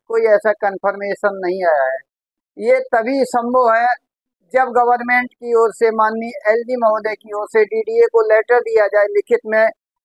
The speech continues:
क्योंकि डीडीए कहता है कि हमें कोई लिखित में प्रमाण नहीं मिला है। Same condition है कि आप discom कंपनियों में बिजली connection apply करते हैं, तो वो भी कहते हैं कि हमारे पास कोई लिखित में order नहीं आया है।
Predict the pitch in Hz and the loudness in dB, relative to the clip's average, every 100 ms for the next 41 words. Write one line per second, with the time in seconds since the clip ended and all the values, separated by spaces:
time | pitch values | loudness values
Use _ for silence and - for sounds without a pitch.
0 | - 254 247 262 226 247 254 262 254 240 | -6 -4 -2 -4 -2 -2 0 0 2 0
1 | 233 240 233 233 226 _ _ - 247 226 | 2 2 0 0 -6 _ _ -4 0 0
2 | 240 254 254 247 240 240 262 247 247 240 | 0 0 2 0 2 2 2 0 -4 0
3 | 226 226 233 226 208 226 220 196 170 143 | 0 2 0 -2 -2 -2 0 0 2 2
4 | 135 120 _ _ _ _ _ _ _ _ | 0 -6 _ _ _ _ _ _ _ _
5 | _ _ _ _ - 262 277 269 254 254 | _ _ _ _ 0 0 2 -2 0 0
6 | 226 262 254 254 254 - _ _ - 269 | 2 2 4 2 2 -4 _ _ -6 0
7 | 233 247 254 240 254 254 262 262 262 247 | 2 2 0 -2 0 0 0 -2 0 -2
8 | 247 240 254 254 254 233 220 247 262 240 | -2 -2 0 2 0 -2 -10 -10 -2 -2
9 | 240 - 254 247 220 226 226 240 240 220 | -2 0 2 2 2 0 0 2 0 2
10 | 247 233 226 226 _ _ _ 247 233 240 | 2 2 2 -2 _ _ _ 0 4 4
11 | 254 277 240 240 240 240 233 233 226 _ | 4 0 0 0 2 2 2 -2 -6 _
12 | _ 240 220 226 233 240 240 233 - 240 | _ -2 0 2 0 2 0 0 2 2
13 | 233 233 262 247 240 226 226 226 226 196 | 4 2 0 0 2 4 4 2 -2 -4
14 | 208 208 175 160 143 135 | -2 0 2 2 0 -2